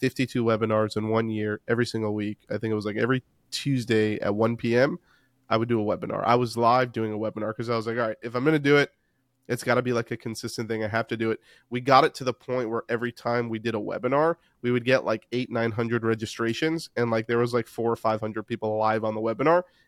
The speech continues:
and a couple thousand people watching the replays every single time,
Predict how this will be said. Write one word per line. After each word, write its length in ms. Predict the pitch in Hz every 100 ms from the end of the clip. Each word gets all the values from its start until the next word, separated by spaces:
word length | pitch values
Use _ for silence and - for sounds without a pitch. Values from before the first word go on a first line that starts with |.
| -
and 100 | 120
a 40 |
couple 280 | - 127 127
thousand 540 | - 113 113 107 110
people 300 | 110 113 110
watching 400 | 107 107 - 110
the 80 | 104
replays 600 | 104 110 - 101 98 - -
every 240 | 113 107
single 300 | 110 113 107
time, 340 | 107 107 -